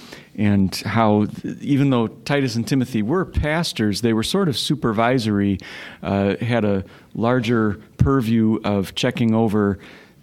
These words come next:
uh, a group of pastors or a region of,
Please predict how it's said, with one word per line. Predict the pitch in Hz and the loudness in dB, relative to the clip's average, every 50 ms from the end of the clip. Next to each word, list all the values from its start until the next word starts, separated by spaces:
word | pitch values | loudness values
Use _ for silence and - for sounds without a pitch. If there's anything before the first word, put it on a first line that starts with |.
| - - | -8 -6
uh, | 101 98 95 95 95 - - - | -4 -2 -2 -2 -4 -6 -6 -6
a | 101 101 | -4 -4
group | 95 95 135 180 180 185 | 0 0 0 0 0 0
of | - 107 - - | -2 -4 -2 0
pastors | - 98 95 95 92 - - - 101 95 90 | 0 2 2 2 0 -2 0 0 0 2 2
or | 104 101 | 2 2
a | 101 | 2
region | 98 110 135 160 151 117 113 110 107 101 | 2 2 2 2 2 2 2 2 4 2
of, | 95 - 101 98 98 92 87 - - - | 2 2 2 2 2 0 -2 -6 -10 -14